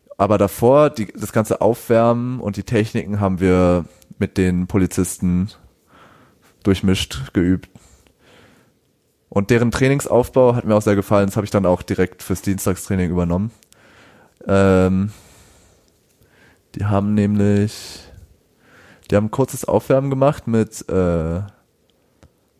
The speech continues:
Kihon. Ähm, das war oft sehr frei gestaltet, dass du, äh, im Prinzip üben konntest, was du willst, aber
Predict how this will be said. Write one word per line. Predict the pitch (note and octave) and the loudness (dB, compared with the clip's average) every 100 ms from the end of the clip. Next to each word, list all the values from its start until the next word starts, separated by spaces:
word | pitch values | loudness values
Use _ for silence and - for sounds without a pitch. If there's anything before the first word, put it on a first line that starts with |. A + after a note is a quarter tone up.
| _ _ | _ _
Kihon. | - A#2 B2 C3 D#3 - _ _ _ _ _ _ _ _ _ _ _ - | -6 -2 2 0 -2 -6 _ _ _ _ _ _ _ _ _ _ _ -2
Ähm, | F2+ F2 D#2 - _ _ _ _ _ _ _ | 2 2 0 -6 _ _ _ _ _ _ _
das | - F#2 | -8 -4
war | D#2 | 0
oft | G2 G2+ - - _ _ _ | 0 -2 -12 -20 _ _ _
sehr | G2+ F#2+ | -4 -2
frei | F#2+ F#2 | 0 0
gestaltet, | F2 - F2+ B2+ B2+ - - | 0 0 0 2 -2 -6 -8
dass | E2+ | -4
du, | F#2+ F2 | -2 -2
äh, | - - - | -2 -12 -12
im | G2 | -10
Prinzip | F#2+ - F2+ - - | -8 -6 -8 -8 -10
üben | F#2+ | -6
konntest, | F#2 G2 F#2+ F#2 - - - _ _ - | -4 -2 -2 -6 -10 -18 -20 _ _ -16
was | - | -10
du | E2 | -2
willst, | F#2 A2+ - | 0 0 0
aber | E2+ C#2 | 0 0